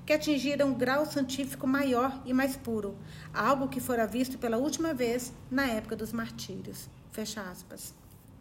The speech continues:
A residência de Ellen tinha a mesma distância, tanto de Dillsborough Moor quanto de Roe Head. E aos sábados à tarde, Mary e ela costumavam visitar Charlotte.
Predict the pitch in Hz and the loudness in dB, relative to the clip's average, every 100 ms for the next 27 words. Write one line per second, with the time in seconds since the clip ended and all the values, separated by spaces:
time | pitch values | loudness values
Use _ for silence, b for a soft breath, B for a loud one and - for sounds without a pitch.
0 | - - - - - - - B B B | -20 -20 -20 -20 -20 -20 -20 B B B
1 | B B B 247 311 294 381 403 208 185 | B B B 0 0 -2 -4 -4 -4 0
2 | 185 214 202 190 - 220 240 285 294 277 | 2 2 0 -2 -2 0 2 2 2 0
3 | 262 - 185 190 208 - 392 370 226 185 | -4 -6 -6 -6 -6 -2 0 0 -2 -2
4 | 214 196 190 196 214 208 240 302 - B | 0 0 0 -2 0 2 2 0 -6 B
5 | - 285 285 285 240 294 285 202 175 - | 2 2 2 2 6 6 4 -2 -4 -8
6 | - B B B 349 - - 233 185 190 | -16 B B B -2 0 0 0 -2 -2
7 | 180 226 233 220 226 220 196 214 240 220 | -2 2 2 2 -2 -6 0 2 4 2
8 | 190 226 202 208 226 214 220 247 262 262 | -4 -8 0 2 2 0 -4 -2 2 4
9 | 254 247 254 254 254 254 294 277 226 185 | 2 0 -2 0 0 0 0 0 0 -2
10 | 185 - | -4 -12